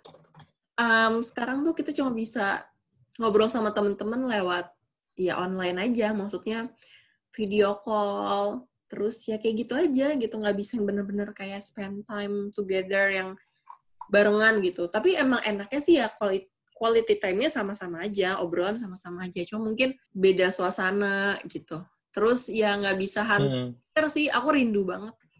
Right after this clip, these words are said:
Speaker 1: hunting kuliner gitu. Itu sih.
Speaker 2: Yes. Ada lagi nggak maksudnya kayak hal-hal lainnya yang, apa ya, menarik untuk dibahas ketika dalam fase ini?
Speaker 1: Ketika dalam fase ini, hmm, sebenarnya aku juga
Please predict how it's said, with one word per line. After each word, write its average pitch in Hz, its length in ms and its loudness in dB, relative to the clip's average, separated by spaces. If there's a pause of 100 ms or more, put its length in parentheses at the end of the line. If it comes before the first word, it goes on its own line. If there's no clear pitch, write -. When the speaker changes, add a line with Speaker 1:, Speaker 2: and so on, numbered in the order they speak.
(140)
Speaker 1:
hunting 185 300 -6
kuliner 196 480 -10 (180)
gitu. - 460 -20 (260)
Itu 247 260 -4
sih. 294 220 -6 (220)
Speaker 2:
Yes. 131 260 8 (880)
Ada 170 240 8
lagi 185 240 10
nggak 156 80 10
maksudnya 147 300 4
kayak 131 220 8 (520)
hal-hal 135 320 6
lainnya 131 300 4 (100)
yang, 139 80 -4 (240)
apa 147 200 4
ya, 131 120 8
menarik 135 280 2
untuk 139 200 0
dibahas 131 720 0 (120)
ketika 131 520 2
dalam 123 240 0 (680)
fase 123 320 0
ini? 123 200 -2 (300)
Speaker 1:
Ketika 247 320 2
dalam 226 320 2
fase 240 320 0
ini, 233 560 2
hmm, 202 800 -2 (160)
sebenarnya 254 960 4
aku 208 180 0
juga 208 400 0